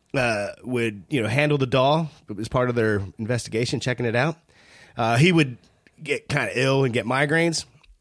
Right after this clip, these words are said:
to the point where, and Nate's, a quote from Nate, "When I had to move her,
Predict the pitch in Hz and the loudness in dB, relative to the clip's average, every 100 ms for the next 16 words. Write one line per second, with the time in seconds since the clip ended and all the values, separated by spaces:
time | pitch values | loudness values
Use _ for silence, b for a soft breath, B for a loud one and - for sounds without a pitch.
0 | - 143 120 - 220 214 131 123 120 131 | -8 -4 -4 -2 0 0 0 2 2 -2
1 | - - 107 101 113 117 - - - - | -6 -6 -6 -2 0 0 -2 -6 -8 -14
2 | - 127 110 104 107 101 - B B B | -4 -4 -2 -2 -2 -4 -8 B B B
3 | B B 139 143 156 240 196 165 202 120 | B B 0 2 4 4 4 2 2 0
4 | 78 | -2